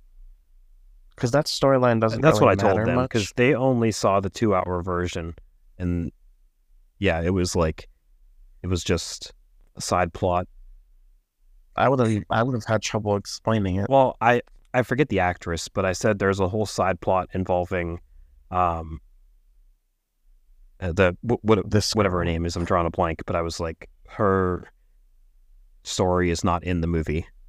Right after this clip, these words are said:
Speaker 2: pretty much. They, they, they weren't rude about it at all. They were just saying, like,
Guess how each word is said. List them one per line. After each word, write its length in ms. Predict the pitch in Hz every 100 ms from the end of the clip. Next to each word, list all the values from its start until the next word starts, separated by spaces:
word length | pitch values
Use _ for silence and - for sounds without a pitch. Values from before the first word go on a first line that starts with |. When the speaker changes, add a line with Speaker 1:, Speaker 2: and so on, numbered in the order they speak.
| - -
Speaker 2:
pretty 140 | - 82
much. 340 | 78 - - _ - - - - - - _ _ _ _ - - - - _ -
They, 120 | 135
they, 160 | 127
they 220 | 127 123 156
weren't 200 | 147 101
rude 180 | 110 98
about 200 | 92 87
it 80 |
at 120 | 82 92
all. 240 | 92 82
They 120 | 92
were 120 | 90
just 200 | 90 87
saying, 320 | - 90 82 82
like, 300 | 80 78